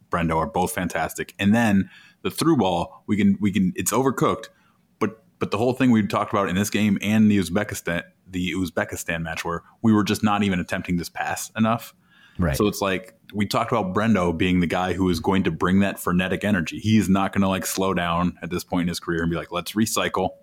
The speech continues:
Speaker 1: Uh, the window's too small. Don't wanna risk it. Let's keep possession." It's like, no, this is what you do. Like, hit the pass, uh, hit it better next time or hit it better often enough to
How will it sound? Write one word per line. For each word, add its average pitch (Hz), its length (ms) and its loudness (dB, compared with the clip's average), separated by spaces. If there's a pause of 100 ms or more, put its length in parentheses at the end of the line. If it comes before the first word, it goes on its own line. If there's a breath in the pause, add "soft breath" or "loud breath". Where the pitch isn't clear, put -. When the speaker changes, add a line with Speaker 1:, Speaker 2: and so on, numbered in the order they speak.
(100)
Speaker 1:
Uh, 80 380 -4
the 85 80 -6
window's 92 300 0
too - 160 0
small. 95 500 0
Don't 85 120 -2
wanna 95 140 0
risk 95 260 -2
it. 95 160 -2 (100)
Let's 85 200 -6
keep - 240 -6
possession." 92 420 -4 (420 soft breath)
It's - 100 -6
like, 127 120 2
no, 160 280 0
this 117 100 2
is 123 100 0
what 131 160 4
you 135 60 2
do. 139 240 2
Like, 82 160 -2
hit - 160 -4
the - 80 -4
pass, 95 420 -6 (540 soft breath)
uh, 90 440 -2 (360)
hit 107 140 0
it - 260 -4
better 95 260 0
next 92 220 -2
time 92 400 0
or 87 140 0
hit 92 120 0
it 92 120 -2 (240)
better 90 280 0
often 90 280 -2
enough 90 300 -2
to 90 340 -2